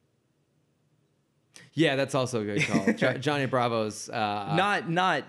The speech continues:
Speaker 2: style-wise. He, like, everyone looks like that now.
Speaker 1: Yeah,
Speaker 2: But
Speaker 1: um,
Speaker 2: content-wise, <laughs> you can't really have that be a character
Speaker 1: it's
Speaker 2: anymore.
Speaker 1: a little rapey.
Speaker 2: A little bit.
Speaker 1: Um, yeah, that's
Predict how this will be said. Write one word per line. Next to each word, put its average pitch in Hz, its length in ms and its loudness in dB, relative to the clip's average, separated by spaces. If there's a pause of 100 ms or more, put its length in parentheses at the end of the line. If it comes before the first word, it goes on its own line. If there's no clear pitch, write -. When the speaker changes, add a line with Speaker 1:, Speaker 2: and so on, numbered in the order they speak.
(120)
Speaker 2:
style-wise. 117 680 2
He, 139 280 -4
like, 127 340 -4
everyone 147 380 4
looks 147 220 0
like 98 200 -6
that 95 160 -6
now. 101 300 -6
Speaker 1:
Yeah, 120 380 2 (120)
Speaker 2:
But 123 360 0
Speaker 1:
um, 104 160 0
Speaker 2:
content-wise, 117 1040 -2
<laughs> - 40 -20
you 151 160 -4
can't 135 240 -2
really 127 160 2
have 120 180 -4
that 123 80 0
be 202 140 4
a 208 140 4
character 214 340 2
Speaker 1:
it's 214 80 0
Speaker 2:
anymore. 202 360 -10 (180)
Speaker 1:
a - 80 -10
little 143 480 -2
rapey. 165 1040 -6
Speaker 2:
A 127 80 -4
little 127 260 0
bit. 117 340 -4 (600)
Speaker 1:
Um, 120 720 -4 (500)
yeah, 147 440 -2
that's 165 300 -8